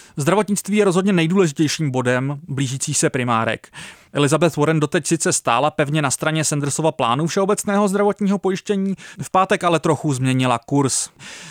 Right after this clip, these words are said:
Ohlásila, že plánuje tak trochu plynulejší přechod, který by nejprve snížil věkovou hranici takzvaného Medicare, to je už existující státní pojištění, které pokrývá seniory,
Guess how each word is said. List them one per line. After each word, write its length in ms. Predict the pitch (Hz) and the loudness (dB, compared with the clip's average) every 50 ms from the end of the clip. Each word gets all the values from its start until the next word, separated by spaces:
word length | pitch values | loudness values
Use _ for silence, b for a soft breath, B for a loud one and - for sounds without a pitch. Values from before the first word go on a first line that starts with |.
| 147 B | -16 B
Ohlásila, 480 | B 165 190 208 202 - - 208 208 196 | B 0 2 2 2 2 2 2 2 2
že 80 | 196 | 2
plánuje 360 | 185 - 185 175 180 185 190 180 | 2 2 0 2 2 2 2 0
tak 140 | 196 180 | 0 -2
trochu 260 | - 185 185 - - 185 | 0 -2 -4 -2 -4 -8
plynulejší 640 | - - 165 160 170 185 196 190 160 131 - 151 | -2 0 0 2 2 2 2 2 0 -2 -4 -8
přechod, 500 | 135 - - 139 - - 127 110 - - B B B B B B | -8 -6 -6 -6 -6 -6 -8 -8 -8 -12 B B B B B B
který 240 | - - 185 202 | -4 -2 -2 0
by 120 | 196 214 208 | 0 0 2
nejprve 480 | 190 185 180 - - 202 202 202 180 | 2 0 0 2 2 2 4 2 2
snížil 560 | 143 - - 147 139 143 127 110 135 147 160 165 | 2 0 0 0 0 0 0 0 0 0 2 0
věkovou 380 | 151 139 - 143 143 156 156 | 0 -2 -2 0 2 2 2
hranici 560 | 139 143 147 143 143 143 139 - - 160 135 | 2 0 0 -2 -2 -4 -4 -2 -2 -2 -2
takzvaného 460 | - 147 135 117 147 147 147 147 151 143 | -2 -4 -4 -2 -2 0 0 0 0 0
Medicare, 600 | 127 110 117 110 - 127 117 113 123 143 170 180 B B B B B B B | 0 -2 -2 -4 -2 -2 -2 0 0 -2 -2 -6 B B B B B B B
to 120 | - 151 | 0 2
je 240 | 156 160 147 123 - | 2 2 2 0 -2
už 220 | - 147 135 - - | -4 -8 -8 -6 -8
existující 640 | 139 120 151 175 - - 165 156 139 - - - 127 | -4 -2 0 -2 0 -2 -4 -4 -4 -6 -10 -10 -6
státní 400 | - - 127 123 - 147 139 127 | -4 -2 -2 -2 -2 -2 -4 -2
pojištění, 500 | - 135 131 - - - 139 147 160 156 | -2 -4 -4 -4 -4 -6 -4 -2 -2 -4
které 280 | - - 160 143 135 | -2 0 0 0 2
pokrývá 560 | - - 127 - 135 127 127 127 127 110 107 110 | 0 -2 -6 -4 -6 -4 -2 -2 0 -2 -2 -6
seniory, 560 | - - 120 117 117 117 117 117 127 160 | -6 -6 -4 -2 0 0 0 0 0 -2